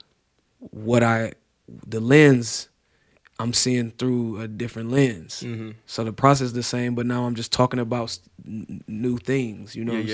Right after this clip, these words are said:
Speaker 1: saying?
Speaker 2: yeah, most
Speaker 1: Yeah.
Speaker 2: definitely. Okay, okay.
Speaker 1: But, but I am, you know, experimenting more and, like,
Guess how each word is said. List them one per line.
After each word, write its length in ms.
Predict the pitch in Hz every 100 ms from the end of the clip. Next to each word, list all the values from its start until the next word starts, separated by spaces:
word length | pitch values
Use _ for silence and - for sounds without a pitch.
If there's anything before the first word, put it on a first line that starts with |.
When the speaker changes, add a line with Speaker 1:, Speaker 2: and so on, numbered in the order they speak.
| 110
Speaker 1:
saying? 200 | 113 117 _
Speaker 2:
yeah, 200 | 120 104 104 - _ -
most 100 | 117 110
Speaker 1:
Yeah. 0 |
Speaker 2:
definitely. 320 | 117 98 110 113 _ _ _ _ _ _ _ _ -
Okay, 260 | 120 - 110
okay. 260 | 117 - -
Speaker 1:
But, 200 | 135 - -
but 180 | 131 131
I 140 | 135
am, 320 | 139 139 135 -
you 140 | 127
know, 320 | 127 123 120 - -
experimenting 840 | - - 139 131 123 104 113 117
more 380 | 117 120 113 110 - _ _ _ _ _ -
and, 160 | 117
like, 260 | 113 110